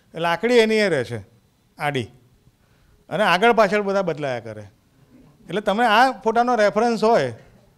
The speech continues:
તો જ તમને એ કાર્ટૂન ખ્યાલ આવે. આવા તો બધા બહુ જ કાર્ટૂન છે, હું ખાલી થોડાક ચૂંટેલા તમને બતાવું કે કેવી રીતે કાર્ટુનિસ્ટો આને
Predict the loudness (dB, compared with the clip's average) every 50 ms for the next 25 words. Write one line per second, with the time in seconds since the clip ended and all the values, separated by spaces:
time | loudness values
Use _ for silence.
0 | _ _ -4 -4 -4 -2 -2 -4 -4 -4 -4 -4 -4 -6 -4 -2 -2 -2 -2 -2
1 | -6 -10 -10 -12 -10 -8 -6 -4 -4 -4 -4 -6 -8 -10 -8 -4 -2 0 0 0
2 | 0 0 0 0 0 2 4 4 4 4 4 0 -2 -4 -2 -2 -4 -6 -6 -6
3 | -8 -8 -6 -6 -6 -6 -6 -6 -6 -8 -8 -8 -10 -12 -8 -4 -4 -4 -2 -4
4 | -6 -8 -10 -10 -10 -10 -8 -8 -8 -8 -10 -10 -8 -6 -6 -6 -6 -8 -10 -10
5 | -12 -12 -12 -14 -14 -14 -14 -14 -14 -14 -14 -16